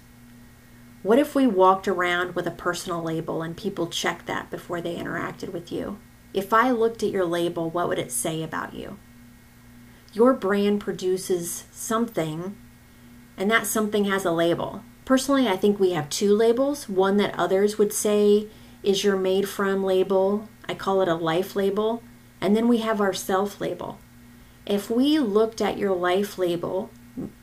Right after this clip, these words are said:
maybe people would, would see something or say something like fifty percent intelligent, thirty-five percent helpful, five percent funny, and ten percent kind.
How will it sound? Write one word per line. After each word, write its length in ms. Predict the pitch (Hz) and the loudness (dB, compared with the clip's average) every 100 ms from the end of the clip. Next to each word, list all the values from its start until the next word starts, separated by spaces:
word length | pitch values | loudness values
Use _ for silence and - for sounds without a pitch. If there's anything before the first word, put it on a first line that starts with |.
| - | -8
maybe 300 | 185 185 208 | -2 0 0
people 400 | 214 214 202 202 | -2 -2 2 2
would, 340 | 190 175 - - | 2 0 -4 -4
would 140 | 175 | -2
see 240 | - 208 196 | 0 -2 0
something 540 | 196 185 190 185 180 | -2 -2 -2 -2 -2
or 100 | 147 | -4
say 260 | - 190 185 | -2 0 0
something 380 | 190 185 180 | 0 -4 -4
like 240 | 170 143 - | -4 -4 0
fifty 260 | 214 220 | 0 0
percent 380 | 208 208 202 196 | -2 -2 0 -2
intelligent, 840 | 190 180 190 180 190 175 190 185 - - - - - - | -2 -4 -4 0 0 0 -2 -2 -8 -20 -20 -20 -20 -2
thirty-five 560 | 190 190 208 208 185 185 | 2 4 4 2 0 0
percent 340 | 190 180 185 | -6 -4 -4
helpful, 580 | 175 180 156 - 175 170 | -4 -6 -6 -4 -4 -2
five 360 | - 170 185 196 | 0 0 0 0
percent 440 | 190 185 190 180 | -4 -4 -6 -6
funny, 400 | - 185 185 180 | -4 -4 -2 -2
and 120 | 170 | -4
ten 240 | 165 196 185 | -4 -4 -4
percent 500 | 185 - 180 170 - | -6 -4 -4 -6 -6
kind. 460 | 190 175 - - | -4 -4 -4 -10